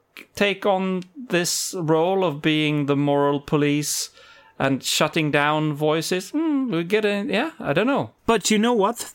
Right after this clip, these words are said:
Speaker 2: The issue is that it might be even counterproductive.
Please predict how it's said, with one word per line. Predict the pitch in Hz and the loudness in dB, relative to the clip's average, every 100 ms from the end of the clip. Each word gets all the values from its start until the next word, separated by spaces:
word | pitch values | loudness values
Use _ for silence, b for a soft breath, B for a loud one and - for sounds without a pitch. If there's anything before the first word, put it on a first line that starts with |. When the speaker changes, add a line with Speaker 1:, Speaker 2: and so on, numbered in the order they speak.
| - | -2
Speaker 2:
The | 165 185 | 0 0
issue | - 117 | 0 0
is | 101 123 170 - - | 0 0 -2 -6 -6
that | 135 131 - | -2 -2 -2
it | 131 - | -6 -2
might | 139 156 170 180 170 - | 0 0 0 0 -4 0
be | 165 165 165 - | 2 2 0 0
even | 156 147 143 | 0 0 -2
counterproductive. | - 135 - 123 117 110 - - - | -2 -4 -4 -4 -2 -4 -6 -12 -14